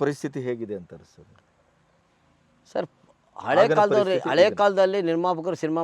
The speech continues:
Speaker 2: ಮಾಡಿದವ್ರು ಕೆಲವರೆಲ್ಲ ದುಡ್ಡು ಮಾಡಿದ್ದಾರೆ, ಗಟ್ಟಿ ಮಾಡ್ಕೊಂಡು ಅವ್ರು ಮತ್ತೆ ಮುಂದಕ್ಕೆ ಬರಲಿಲ್ಲ ಅವರು. ಕೆಲವರು "ಮತ್ತೆ ನಾನು ಮಾಡ್ಕೊಂಡು ಹೋಗ್ತೀನಿ" ಅಂದವರೆಲ್ಲ ಮತ್ತೆ ಫುಟ್‌ಪಾತ್
Speaker 1: ಬರ್ಬಾದಾಗಿದೆ.
Speaker 2: ಆಗಿಬಿಟ್ಟು ಬರ್ಬಾದಾಗಿದ್ದಾರೆ. "ಮತ್ತೆ ನಾ ಆ ಸಿನಿಮಾ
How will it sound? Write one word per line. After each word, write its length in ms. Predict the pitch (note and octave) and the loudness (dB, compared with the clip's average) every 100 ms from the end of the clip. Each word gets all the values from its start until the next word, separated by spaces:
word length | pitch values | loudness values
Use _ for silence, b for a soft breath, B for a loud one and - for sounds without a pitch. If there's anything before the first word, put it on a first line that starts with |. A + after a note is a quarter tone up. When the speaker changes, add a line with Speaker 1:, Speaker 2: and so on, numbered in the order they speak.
| D#3+ | -2
Speaker 2:
ಮಾಡಿದವ್ರು 320 | D3+ D#3 C#3+ | -2 -4 -4
ಕೆಲವರೆಲ್ಲ 420 | D3+ D#3 D3 D3 D#3+ | -4 -4 -4 -4 -6
ದುಡ್ಡು 180 | C#3 C#3+ C#3 | -8 -10 -8
ಮಾಡಿದ್ದಾರೆ, 360 | C3+ B2+ B2+ D#3+ - A#2 | -6 -6 -6 -8 -10 -8
ಗಟ್ಟಿ 220 | B2+ D#3 C#3+ | -8 -6 -8
ಮಾಡ್ಕೊಂಡು 300 | C3+ A2+ D3+ B2+ | -8 -10 -8 -8
ಅವ್ರು 140 | A#2+ A#2+ | -8 -10
ಮತ್ತೆ 200 | A#2+ D3 C3 | -8 -8 -8
ಮುಂದಕ್ಕೆ 280 | C3 C3 A#2+ | -8 -10 -10
ಬರಲಿಲ್ಲ 280 | A#2 B2+ A#2 | -8 -8 -10
ಅವರು. 120 | G2+ - _ _ _ _ _ _ _ _ _ _ _ _ _ _ _ _ _ | -14 -20 _ _ _ _ _ _ _ _ _ _ _ _ _ _ _ _ _
ಕೆಲವರು 280 | D3 F3 G3+ E3+ | 0 2 2 0
"ಮತ್ತೆ 200 | D#3+ G#3+ F#3+ | 0 0 0
ನಾನು 140 | F#3+ F3 | 0 -2
ಮಾಡ್ಕೊಂಡು 300 | E3 F#3+ F3 | -2 0 0
ಹೋಗ್ತೀನಿ" 260 | D#3+ F3 D#3+ | -2 -4 -4
ಅಂದವರೆಲ್ಲ 400 | D3+ D3 C#3+ E3 D3+ | -4 -4 -4 -4 -6
ಮತ್ತೆ 180 | B2+ - | -6 -8
ಫುಟ್‌ಪಾತ್ 120 | G2+ A2 | -4 -2
Speaker 1:
ಬರ್ಬಾದಾಗಿದೆ. 300 | G2 G2 G2 | 0 -2 -2
Speaker 2:
ಆಗಿಬಿಟ್ಟು 260 | A2+ A2+ A2 | -8 -12 -10
ಬರ್ಬಾದಾಗಿದ್ದಾರೆ. 640 | B2 B2+ A2+ G#2+ G#2 F#2 _ _ _ _ _ _ _ _ _ _ _ _ - | -6 -6 -6 -10 -16 -20 _ _ _ _ _ _ _ _ _ _ _ _ -8
"ಮತ್ತೆ 180 | C#3+ G3 F#3 | -4 -2 0
ನಾ 60 | F3 | 2
ಆ 60 | F3+ | 2
ಸಿನಿಮಾ 180 | F3+ F3+ | 0 0